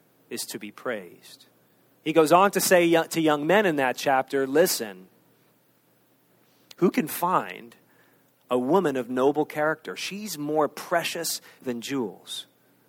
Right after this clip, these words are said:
You know, in our body-obsessed, wor-, im-, in, in our image-obsessed society, you know, whether you're an aging woman or whether you're a young woman just trying to figure out who you are in the world, this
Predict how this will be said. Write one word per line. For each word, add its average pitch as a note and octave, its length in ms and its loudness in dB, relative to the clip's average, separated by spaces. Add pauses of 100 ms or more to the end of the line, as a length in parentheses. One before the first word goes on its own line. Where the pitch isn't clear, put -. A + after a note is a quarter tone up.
(880)
You E3 120 0
know, F#3 120 4
in G3 80 0
our F3+ 140 2
body-obsessed, D3+ 1500 -2 (220)
wor-, B2+ 220 -6 (100)
im-, D#3 220 -2
in, C#3+ 200 -10
in D#3 180 -6
our D3 260 2 (260)
image-obsessed F3 1160 0 (380)
society, E3+ 800 0 (520)
you B2 60 -20
know, C#3+ 260 -8
whether F3 260 2
you're D3+ 240 2
an C#3 120 -6
aging F3+ 440 -4
woman F#3 240 -2
or D3 80 -4
whether D#3+ 260 0
you're C3+ 260 -2
a B2 40 -6
young D#3 380 2
woman F#3+ 240 -2
just D#3 180 -10
trying E3+ 260 -2
to G3 60 -2
figure E3 280 -4
out D#3+ 160 0
who F3 100 -12
you E3 240 -4
are D#3 160 2
in E3 100 -8
the E3+ 60 -4
world, E3+ 380 0 (420)
this A#3 320 2